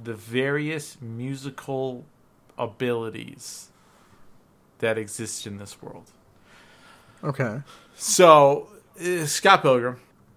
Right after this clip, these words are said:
Speaker 1: decent bass player. <laughs> Not great.
Speaker 2: <laughs> Does his best.
Speaker 1: Does his best.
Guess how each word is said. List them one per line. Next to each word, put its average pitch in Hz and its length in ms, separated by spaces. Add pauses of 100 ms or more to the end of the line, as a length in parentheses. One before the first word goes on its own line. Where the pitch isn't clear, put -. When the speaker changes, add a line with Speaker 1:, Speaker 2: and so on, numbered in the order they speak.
(880)
Speaker 1:
decent 160 500
bass 123 220
player. 110 380 (720)
<laughs> - 800
Not 156 260
great. 117 340 (1120)
Speaker 2:
<laughs> - 540 (240)
Does 139 200
his 139 140
best. 107 440
Speaker 1:
Does 151 200
his 156 140
best. - 460